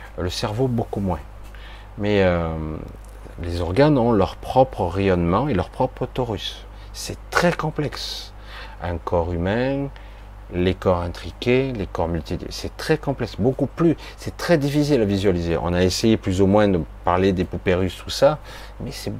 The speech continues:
beaucoup plus complexe qu'il n'y paraît. Les chakras sont des vortex, ce sont des accès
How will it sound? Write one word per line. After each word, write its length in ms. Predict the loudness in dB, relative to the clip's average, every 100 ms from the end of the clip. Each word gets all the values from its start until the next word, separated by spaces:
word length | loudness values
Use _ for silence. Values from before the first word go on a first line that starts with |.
| -2
beaucoup 240 | -2 0
plus 120 | -4
complexe 440 | -4 -4 -4 -6 -4
qu'il 140 | -4
n'y 80 | -4
paraît. 340 | -4 -6 -8 -12 -16 -16 -16 -16 -18 -16 -18 -16 -16 -16 -14 -16 -12 -4
Les 80 |
chakras 440 | -2 -2 -2 -2 -2
sont 240 | -2 -6
des 180 | -4 -6
vortex, 920 | -4 -2 -2 2 0 0 -6 -8 -10 -16 -18 -18 -16 -16
ce 180 | -14 -10
sont 220 | -8 -6
des 400 | -4 -2 -4 -2
accès 480 | -2 -2 -6 -2 -2